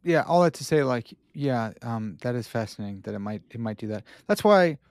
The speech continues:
man, I, I always, I always go for, like, a Trinitarian view if I can, 'cause that's what, that's the kind of God I believe in. So I'm like, "Well, let me think through that." Like,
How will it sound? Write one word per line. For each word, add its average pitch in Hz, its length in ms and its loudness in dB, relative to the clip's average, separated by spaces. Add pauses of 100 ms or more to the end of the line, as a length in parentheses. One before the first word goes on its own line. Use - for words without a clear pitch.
(440)
man, 151 220 -4
I, 135 140 -6 (120)
I 135 200 -6
always, 143 560 -6 (400)
I - 180 -16
always 143 260 -6
go 143 200 0
for, 135 180 -6
like, 123 160 -4
a 117 40 -10
Trinitarian 123 800 -4
view 95 480 -8
if - 120 -20
I 110 80 -4
can, 120 360 -4
'cause 113 160 -6
that's 123 220 -2 (140)
what, 127 220 -2
that's 127 180 -2
the - 60 -18
kind 127 140 -2
of 107 80 -2
God 110 160 4
I 107 60 0
believe 107 380 -2
in. 98 280 -6 (280)
So - 100 -20
I'm 135 60 0
like, 127 120 -4
"Well, 160 340 2
let 151 120 -4
me 180 100 0
think - 360 -4
through 175 140 2
that." 135 120 4
Like, 127 160 0